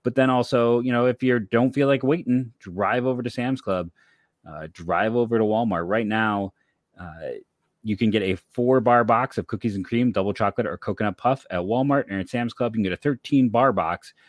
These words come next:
with brownie batter and churro. Churro is one of my favorites. That is, I would recommend if you are a member, going to Sam's Club and getting that one. Check out built bar dot com today or go to Sam's Clubs or Walmart. Uh, I just gave today, one of my students was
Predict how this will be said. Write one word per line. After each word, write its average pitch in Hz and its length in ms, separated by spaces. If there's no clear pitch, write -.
with 98 160
brownie 113 300
batter 110 340
and 107 140
churro. 104 480
Churro 85 300
is 82 120
one 87 120
of 85 60
my 85 140
favorites. 135 720
That 87 160
is, 87 280
I 127 120
would 135 140
recommend 123 460
if 87 180
you 92 380
are 90 140
a 90 40
member, 90 320
going 98 200
to 87 60
Sam's 80 260
Club 76 280
and 80 80
getting 76 280
that 95 200
one. 90 220
Check 165 200
out 90 120
built 85 140
bar 82 180
dot 78 180
com 78 220
today 82 300
or 180 200
go 107 140
to 90 80
Sam's 85 240
Clubs 82 200
or 85 60
Walmart. 85 480
Uh, 90 420
I 127 100
just 143 160
gave 135 420
today, 127 480
one 120 140
of 117 40
my 117 80
students 113 480
was 101 640